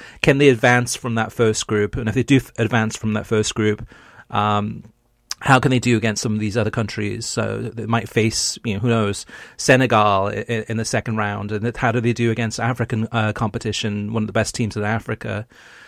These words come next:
So that's what I'm most looking forward to. Um, what I'm least looking forward to is every four years,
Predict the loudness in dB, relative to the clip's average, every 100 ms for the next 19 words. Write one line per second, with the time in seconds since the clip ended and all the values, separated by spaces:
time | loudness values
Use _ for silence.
0 | -16 6 8 10 8 6 4 6 8 8
1 | 4 -2 -2 -2 0 0 0 0 2 2
2 | -2 _ -20 -20 -4 2 2 4 6 6
3 | 6 2 2 0 -2 2 0 2 2 2
4 | 0 0 0 2 4 4 4 4 6 6
5 | 6 4 4 4 6 4 4 4 0 -2
6 | -4